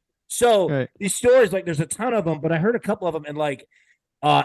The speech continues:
Speaker 1: every Friday night, wherever town that they were in, where they're calling the game, Musburger would always wanna go out to eat, right? Like, go to, wh-, wh-, if you're in Knoxville or Tuscaloosa, wherever, whatever the nicest, like,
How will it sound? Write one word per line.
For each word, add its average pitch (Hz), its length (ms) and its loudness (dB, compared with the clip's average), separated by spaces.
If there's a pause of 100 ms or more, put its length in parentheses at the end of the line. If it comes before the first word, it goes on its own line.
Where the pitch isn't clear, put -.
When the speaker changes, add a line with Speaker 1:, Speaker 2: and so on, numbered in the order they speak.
Speaker 1:
every 202 320 2
Friday 202 400 2
night, 165 260 -2
wherever 165 220 0
town 190 380 -2
that 175 120 -6
they 156 80 -2
were 151 120 -2
in, 135 120 -4
where 131 80 -4
they're 139 80 -8
calling 160 220 -4
the 151 80 -6
game, 123 280 -8 (140)
Musburger 180 480 2
would 165 80 4
always 160 240 2
wanna 190 160 2
go 175 100 4
out 180 140 6
to - 120 -8
eat, 247 220 0 (300)
right? 170 280 0
Like, 156 140 -8
go 170 140 -2
to, 170 80 -8
wh-, 139 680 -12
wh-, 123 120 -6
if 135 180 0
you're 185 140 8
in 208 80 4
Knoxville 156 540 4
or 117 180 -2
Tuscaloosa, 185 440 0
wherever, 160 460 4 (320)
whatever 247 280 8
the 247 100 8
nicest, 196 560 0
like, 180 180 0